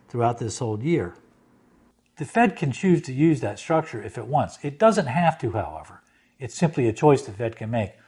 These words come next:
And that's one of the reasons back in two thousand eight, the Fed didn't choose that structure all that often, as it turns out, and I'm gonna show you that. And the evidence back then was unclear. But this year, what we're gonna see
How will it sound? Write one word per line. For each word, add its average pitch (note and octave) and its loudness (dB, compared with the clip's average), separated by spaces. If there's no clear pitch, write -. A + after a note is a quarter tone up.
And C#3+ -2
that's A3 8
one F#3 4
of D#3 2
the C#3+ 0
reasons B2+ -2
back A#2 2
in A2 -12
two C3 -6
thousand A2+ 0
eight, D#3 -2
the A#2+ -8
Fed G3+ -2
didn't A#2+ -2
choose F3 -2
that G#2+ -6
structure F3 -4
all F#2 -2
that F#2 -8
often, F#2+ -6
as A2+ -10
it G#2+ -12
turns A#2+ -2
out, C#3 8
and A#2 2
I'm E3 2
gonna A#2 -4
show D3 -6
you A#2+ 0
that. E2+ -12
And B2+ -4
the B2+ -4
evidence D#3 2
back A2+ -2
then C#3 2
was G#2+ -2
unclear. G2+ -2
But A2 -4
this G#3+ 8
year, G#2+ 4
what C3+ 0
we're C3+ -4
gonna A#2+ 0
see G#2+ -2